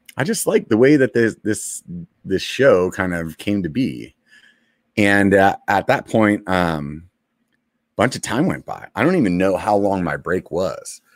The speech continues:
It might even been another year. Like, who knows what it was? It was a long time. I remember it was quite a minute,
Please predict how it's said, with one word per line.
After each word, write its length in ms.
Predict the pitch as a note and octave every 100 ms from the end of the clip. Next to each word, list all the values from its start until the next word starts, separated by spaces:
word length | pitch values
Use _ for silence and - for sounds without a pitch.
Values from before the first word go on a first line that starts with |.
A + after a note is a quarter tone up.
| _ _
It 100 | -
might 180 | C#3+ F#3
even 160 | F3 A#2+
been 160 | A#2
another 320 | A#2 A#2+ A2+ F#2
year. 560 | F2 A#2+ D3+ - _ _ _ _ _ _ _
Like, 320 | F#2+ E2+ D#2 _ _ _ -
who 160 | E3+ D#3
knows 320 | G2+ G2+ D#2+
what 120 | C#2+
it 80 | G1+
was? 140 | G#1
It 60 | B2
was 80 | D3+
a 60 |
long 260 | C#3+ C3 G2+
time. 380 | G2 F#2 D2+ -
I 20 |
remember 300 | F#2+ A#2+ A#2
it 40 |
was 120 | F#2+ -
quite 240 | G#2 F#2+
a 40 |
minute, 220 | F2 D#2+